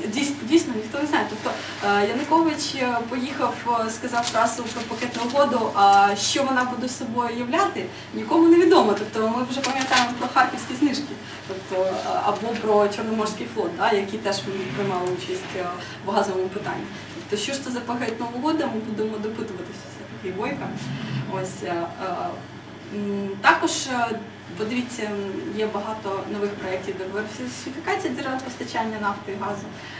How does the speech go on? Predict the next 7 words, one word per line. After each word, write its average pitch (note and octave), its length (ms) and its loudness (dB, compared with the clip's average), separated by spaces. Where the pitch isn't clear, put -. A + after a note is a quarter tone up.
Л A#3 120 4
Н A3 100 2
Г A3+ 100 -2
термінал. G3 560 -2
Актуальний A3+ 460 4
проєкт, C#4+ 360 2
з A#3 60 -6